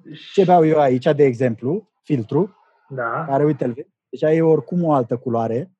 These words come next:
Speaker 1: Da.
Speaker 2: Uh, aici este cofeină. Aici pot să spun că e de venă,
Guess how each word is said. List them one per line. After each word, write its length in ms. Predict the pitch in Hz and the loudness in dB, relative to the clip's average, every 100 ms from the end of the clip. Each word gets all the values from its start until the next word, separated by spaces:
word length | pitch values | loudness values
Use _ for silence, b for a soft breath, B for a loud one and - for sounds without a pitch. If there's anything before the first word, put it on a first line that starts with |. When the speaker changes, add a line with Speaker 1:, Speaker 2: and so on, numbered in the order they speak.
| _ - | _ -18
Speaker 1:
Da. 580 | 127 117 120 170 - _ _ _ _ _ _ _ - | -10 -8 -8 -12 -16 _ _ _ _ _ _ _ -10
Speaker 2:
Uh, 300 | 143 143 143 _ _ _ _ _ _ _ _ _ _ | -4 -4 -4 _ _ _ _ _ _ _ _ _ _
aici 260 | 143 165 190 | -4 -4 -2
este 300 | 190 180 180 | -2 -2 -4
cofeină. 540 | 185 175 160 117 98 _ _ _ _ _ _ _ | -4 -2 -2 -2 -6 _ _ _ _ _ _ _
Aici 340 | 139 156 165 170 | -2 -2 0 -2
pot 140 | 160 151 | 0 -2
să 100 | 147 | -4
spun 240 | - 156 | -6 -6
că 100 | 151 | 0
e 220 | 147 147 | 4 4
de 260 | 127 143 139 | 6 4 4
venă, 580 | 120 156 143 131 151 | 2 2 4 0 -2